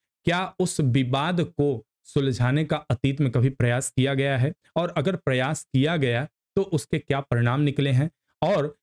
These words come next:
अगर इन दो पक्षों के बीच बार बार समझौता करवाया गया, शांति का प्रयास किया गया, तो किस पक्ष ने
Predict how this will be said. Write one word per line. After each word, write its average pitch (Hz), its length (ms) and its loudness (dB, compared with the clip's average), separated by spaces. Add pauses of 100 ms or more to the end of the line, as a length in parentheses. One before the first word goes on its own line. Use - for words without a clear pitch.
(140)
अगर 185 320 -2
इन 185 160 2
दो 156 120 2
पक्षों 151 400 -2
के 160 140 -2
बीच 143 320 -2
बार 139 280 0
बार 147 300 -2
समझौता 143 520 2
करवाया 127 380 0
गया, 127 160 0
शांति 131 420 0
का 131 120 -2
प्रयास 127 380 -2
किया 123 180 0
गया, 139 160 0
तो - 120 -6
किस 226 340 -2
पक्ष 170 440 -4
ने 135 220 2